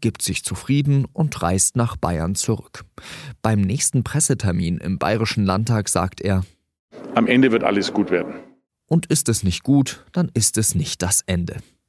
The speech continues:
Speaker 1: Ach nee, das war ja Oscar Wilde und nicht Markus Söder. Pardon. Ich habe dieses Mal zwei Experten aus unserer Redaktion zu Gast. Roman Deininger ist unser C S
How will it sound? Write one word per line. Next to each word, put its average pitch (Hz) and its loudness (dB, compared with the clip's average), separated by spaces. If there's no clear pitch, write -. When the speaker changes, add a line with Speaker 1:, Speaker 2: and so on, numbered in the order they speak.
Speaker 1:
Ach 110 -2
nee, - 0
das - -2
war 95 2
ja 90 2
Oscar 98 -2
Wilde - -6
und - -4
nicht 85 -4
Markus 82 -2
Söder. - -6
Pardon. 98 -2
Ich 117 2
habe 123 4
dieses 143 0
Mal 110 2
zwei 107 0
Experten 98 -2
aus - -2
unserer - -2
Redaktion 80 -4
zu 65 -6
Gast. - -8
Roman 104 4
Deininger 151 2
ist - -2
unser 110 2
C 101 0
S - 0